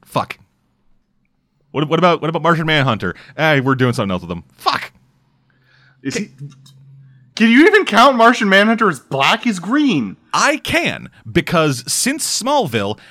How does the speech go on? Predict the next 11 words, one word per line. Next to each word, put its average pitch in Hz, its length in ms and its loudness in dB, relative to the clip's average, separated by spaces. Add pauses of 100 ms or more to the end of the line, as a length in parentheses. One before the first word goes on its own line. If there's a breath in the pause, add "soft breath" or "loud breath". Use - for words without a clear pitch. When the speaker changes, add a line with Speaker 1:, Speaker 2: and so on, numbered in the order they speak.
(140 soft breath)
Speaker 1:
every 226 320 -2
time 220 360 -4
they've 190 200 -2
portrayed, 180 480 -2
uh, 151 260 -4
every 208 140 -4
time 208 160 -2
they've, 180 160 -2
like, 143 140 -2
shown 151 280 -4
him 135 280 -2